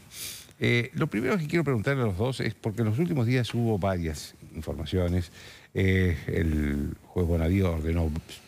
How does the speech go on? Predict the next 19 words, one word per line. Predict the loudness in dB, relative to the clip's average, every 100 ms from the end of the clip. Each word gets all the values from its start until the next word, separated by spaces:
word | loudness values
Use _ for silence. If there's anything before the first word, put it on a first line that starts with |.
| -10
decenas | -6 0 0 0
de | 0
allanamientos, | 0 0 2 4 4 2 -2 -4 -10 -20 -20 -8
eh, | 0 2 4 2 0 -6 -8
detuvo | -2 -2 0 0 0
a |
secretarios | 0 -2 0 0 0
privados | 0 2 2 2 0 -4 -8 -20 -20 -20 -20 -8
de, | -2 0 0 0 -2 -6
del | -8 -2 -2 -2
matrimonio | -4 -2 0 0 2
Kirchner. | 2 2 2 2 0 -6 -20 -20 -6
Eh, | 0 0 0 -6 -20 -20 -10
me | -4 -2
gustaría | -2 -2 -2
que | -4
ustedes | -2 0 2 2 2
me | 0
hicieran | 2 2 2